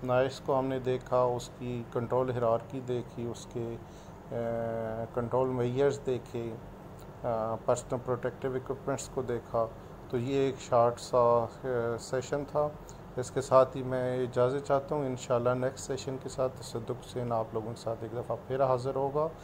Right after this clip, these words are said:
मेरी आपसे एक request है कि जिन लोगों ने ये channel subscribe नहीं किया, इस channel को सब्सक्राइब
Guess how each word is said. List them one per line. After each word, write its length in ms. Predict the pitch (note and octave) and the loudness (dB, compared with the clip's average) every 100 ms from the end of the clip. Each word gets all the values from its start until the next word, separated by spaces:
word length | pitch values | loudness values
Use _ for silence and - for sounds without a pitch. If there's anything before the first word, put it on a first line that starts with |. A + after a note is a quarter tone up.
| - - - - B2+ | -16 -16 -16 -8 -2
मेरी 180 | C3 D3 | 2 6
आपसे 600 | D#3 - E3+ D#3+ D#3+ D#3 - - - | 6 6 0 2 2 -2 -10 -8 2
एक 280 | B2+ C3 | 2 4
request 460 | C3 C3 C#3+ C#3+ - | 0 4 4 4 0
है 160 | D#3 F3+ - - - - - - C#3+ | 0 0 -6 -14 -14 -14 -16 -10 -2
कि 320 | C3+ C3 C3 | 2 4 4
जिन 220 | B2+ D#3 | 4 6
लोगों 260 | D#3 D3+ D#3 | 6 6 4
ने 340 | D#3 D#3 D3 - - | 4 2 0 -4 -10
ये 220 | C3 C3 | 0 0
channel 400 | B2+ C3 B2 B2+ | 4 6 6 4
subscribe 680 | B2 B2+ B2 - A#2+ A#2+ A#2+ | -2 -4 -8 2 6 6 4
नहीं 180 | B2+ C#3 | 0 -2
किया, 240 | C#3+ C#3+ | 0 2
इस 100 | C3+ | 2
channel 300 | - A#2 A#2+ | 2 2 2
को 180 | A#2 - | 0 -4
सब्सक्राइब 600 | A#2 A2+ - - A#2 C3+ | -4 -4 -6 2 4 4